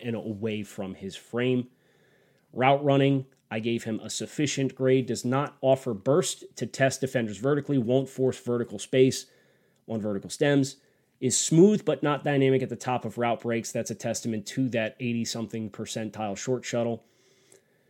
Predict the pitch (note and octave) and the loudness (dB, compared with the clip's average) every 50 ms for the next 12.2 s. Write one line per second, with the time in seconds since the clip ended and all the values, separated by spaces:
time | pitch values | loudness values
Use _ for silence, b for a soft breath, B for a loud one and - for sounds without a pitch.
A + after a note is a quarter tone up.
0 | b b b b b b b b b b _ _ - F2+ F2+ - - - D3 D3 | b b b b b b b b b b _ _ -6 -6 -4 -4 -6 -4 -2 0
1 | D3 - - - - - _ _ - _ _ _ _ _ _ _ _ _ _ - | 0 0 -4 -8 -10 -14 _ _ -20 _ _ _ _ _ _ _ _ _ _ -8
2 | D#3 C#3+ A#2+ C#3 F3+ F#3+ F#3 F3+ D#3+ D3+ - - D#3+ D3+ D3 C#3 C3 - C#3 C3+ | -6 2 10 12 12 12 12 10 8 4 4 2 4 4 4 4 2 4 4 4
3 | C3 C3 C3+ C3 B2+ B2+ A#2+ G#2+ A#2 A2 G#2+ G2+ A2+ A2 G2 C3 C#3 A#2+ A2 G#2+ | 4 4 2 2 2 0 0 -2 -2 -4 -4 -6 -6 -2 4 4 6 6 4 2
4 | - - - _ _ _ _ _ _ _ _ - A2+ A2 A2 A2+ G#2+ G2+ - D3 | -2 -8 -20 _ _ _ _ _ _ _ _ -12 -10 -8 -6 -8 -8 -2 2 4
5 | C#3 C#3 C3 - B2+ B2 B2+ D3 D#3 E3+ F#3+ F#3+ - E3 C#3 - - E3 C3+ - | 4 4 4 2 -2 0 4 6 8 8 8 6 4 0 -2 0 0 -2 0 0
6 | D3+ D3 D3 C#3+ C3+ C3 - C#3+ B2+ B2 - - - D#3 D#3+ C#3+ - D3+ A#2+ G#2+ | 2 2 2 2 2 0 2 0 0 0 0 -2 0 0 2 2 0 -2 -2 0
7 | C3 B2+ - - A#2 G2 A2+ D#3 D#3+ E3+ E3+ E3+ - - A2 - - - F3 D#3+ | -2 -2 0 -2 -4 0 2 2 4 4 2 0 -2 -4 -6 -4 0 2 2 2
8 | - - D#3+ D3 C3+ B2 - - D3+ C#3 C#3 C3 C#3 C#3 B2+ C3+ B2+ - - C3+ | 2 0 -2 0 0 0 -2 0 0 2 2 2 2 0 -2 -2 -4 -2 -2 -2
9 | B2+ A#2+ A#2 A#2+ A#2 - A#2 A#2+ A2+ - A#2+ A#2 A2 - - - A#2+ G#2 G#2 G2 | 0 0 0 -2 -2 -4 -6 -8 -8 -8 -8 -8 -8 -8 -10 -10 -10 -10 -10 -12
10 | - - A2+ G#2+ G#2 G2+ - b b b b b - C3 - - - - A2 A2 | -10 -8 -6 -6 -6 -8 -10 b b b b b -8 -6 -6 -6 -6 -4 -6 -6
11 | G#2+ - G#2+ F#2+ G2+ F#2+ G2 F#2+ F2+ E2+ - - - - - D#2 D2+ - - D#2 | -6 -8 -8 -8 -6 -6 -6 -6 -8 -10 -14 -16 -16 -16 -14 -16 -18 -16 -16 -16
12 | - - - - | -16 -16 -18 -20